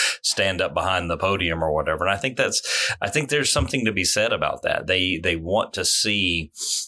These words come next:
they want to see you as a human before they see you as a speaker, you know?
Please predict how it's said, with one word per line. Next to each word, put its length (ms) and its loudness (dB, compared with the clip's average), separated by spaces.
they 140 2
want 380 0
to 100 0
see 260 2
you 340 0
as 160 2
a 60 2
human 680 0
before 340 0
they 100 0
see 240 2
you 240 0
as 140 0
a 60 0
speaker, 580 0
you 140 0
know? 280 0